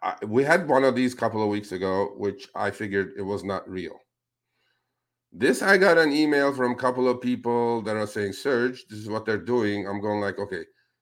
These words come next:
first of all, I'm not, I, I'm, I'm a fan of Reddit and U P dot net and stuff like that, but look, half the stuff is in there is fluff, and there people are B S ing and photoshopping, and, you know, you really have to be careful because on this show,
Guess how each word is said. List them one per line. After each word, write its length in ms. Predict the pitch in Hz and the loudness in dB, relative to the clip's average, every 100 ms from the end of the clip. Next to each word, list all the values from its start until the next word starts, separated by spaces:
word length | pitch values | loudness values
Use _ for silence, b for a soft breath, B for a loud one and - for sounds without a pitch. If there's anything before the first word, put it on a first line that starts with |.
| - | -4
first 220 | 131 131 | -4 -2
of 100 | 120 | 0
all, 200 | 110 104 | 2 2
I'm 140 | 104 | 0
not, 220 | 113 113 - | -2 -4 -4
I, 160 | 104 - | -6 -4
I'm, 120 | 113 | -6
I'm 180 | 98 139 | -2 -2
a 60 | |
fan 240 | 190 127 120 | 0 0 0
of 100 | 101 | 0
Reddit 420 | 92 107 107 104 | -2 -2 -2 -4
and 220 | 98 95 | -4 -4
U 100 | 98 104 | -4 -6
P 160 | 110 107 | -6 -4
dot 240 | 101 98 | -2 -2
net 240 | 101 104 | -2 -4
and 100 | 101 | -6
stuff 260 | 92 101 95 | -10 -8 -6
like 200 | 98 95 | -6 -4
that, 240 | 113 127 | -2 -2
but 160 | 101 95 - _ _ _ _ _ - | -2 -4 -6 _ _ _ _ _ -8
look, 180 | 92 | -8
half 220 | 107 127 - | -2 -4 -4
the 100 | 113 | -10
stuff 280 | - 110 | -4 -4
is 140 | 98 98 | -4 -4
in 100 | 104 | -2
there 160 | 107 | -2
is 100 | 87 | -2
fluff, 420 | - 95 98 107 - | -8 -4 -2 -2 -4
and 140 | 90 | -6
there 100 | 90 | -8
people 320 | - 101 104 | -8 -8 -4
are 120 | 95 | -2
B 220 | 82 98 104 | -4 -4 -2
S 200 | 104 - | -2 -4
ing 180 | 101 98 | -4 -2
and 140 | 90 - | -4 -4
photoshopping, 880 | 107 104 104 107 101 104 107 104 | 0 0 -2 -2 -2 -2 -2 -2
and, 100 | 92 | -4
you 120 | 101 107 | -4 -2
know, 240 | 95 98 - _ _ - | -2 -2 -6 _ _ -2
you 160 | 110 | 2
really 280 | 120 151 170 | 6 6 6
have 200 | 135 127 | 4 2
to 80 | 123 | 0
be 100 | 123 | -2
careful 460 | 110 113 104 101 107 | 0 0 0 -2 -2
because 260 | 101 104 | -2 0
on 220 | 104 104 | 0 0
this 160 | 101 170 | 2 0
show, 520 | - 92 90 120 196 | -2 -2 0 0 -2